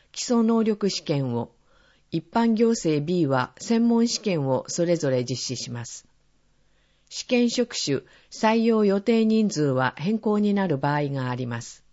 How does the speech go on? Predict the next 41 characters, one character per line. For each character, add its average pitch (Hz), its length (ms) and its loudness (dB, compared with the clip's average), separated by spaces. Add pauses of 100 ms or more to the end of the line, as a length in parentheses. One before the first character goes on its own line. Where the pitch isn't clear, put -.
(1120)
試 - 160 -16
験 254 320 2
日、 131 260 -2
受 143 280 0
付 214 280 -2
期 - 160 -10
間 143 300 0
な 135 140 -2
ど、 123 240 -6 (840)
区 196 140 4
分、 190 360 2 (240)
前 220 220 4
期 226 140 0
試 - 160 -6
験、 139 380 -4 (440)
第 220 300 4
一 208 240 -2
次 208 120 2
試 - 160 -6
験、 135 340 -2 (260)
六 165 300 2
月 226 300 2
十 190 240 4
七 185 280 -4
日 165 300 0
土 151 160 4
曜、 165 420 2 (300)
第 220 260 2
二 220 160 2
次 214 140 -2
試 - 180 -8
験、 135 380 -4 (160)
七 - 300 -4
月 208 300 -2
上 160 300 2
旬、 143 320 -6 (320)
第 202 200 0
三 220 320 -2
次 214 120 -4
試 - 200 -6
験、 135 360 -4